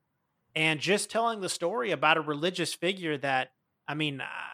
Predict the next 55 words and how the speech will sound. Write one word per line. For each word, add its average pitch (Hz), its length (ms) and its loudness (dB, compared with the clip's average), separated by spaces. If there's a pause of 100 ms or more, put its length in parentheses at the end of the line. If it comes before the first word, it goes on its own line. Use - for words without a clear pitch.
you 160 160 -6
know, 143 320 -2
I 156 120 4
don't 160 280 0
particularly 151 420 -4
buy 143 300 4
into 147 480 -4
a - 40 -2
lot 139 280 2
of 127 140 -6
those 139 240 -4
philosophies, 131 840 -4
but, 127 220 -6 (520)
I 156 120 0
mean, 170 380 -4 (540)
it's 208 180 -6
fucking 233 400 2
nuts 240 520 4
that 170 220 2
the 196 80 0
rest 226 300 6
of 214 120 0
the 214 100 2
world, 208 540 6
if 175 160 -4
this 254 200 2
had 196 160 -6
been 202 180 2
Christian 185 720 -2 (500)
or, 175 320 4
or 180 220 8
another 185 520 4
religion 175 580 0
being 160 200 -2
persecuted, 156 640 0
I 139 80 0
mean, 156 140 0
I 143 100 6
say 208 260 4
that, 139 300 4
but 131 120 -2
as 147 180 2
we 139 80 -4
speak, 170 320 -2
China's 151 380 0
persecuting 147 680 -2
Uyghur 143 300 -2
Muslims 139 440 -2
and 131 120 -8
no 135 120 0
one's 135 180 -6
doing 127 220 -6
anything 127 320 -8
about 135 280 2
it. 120 140 -6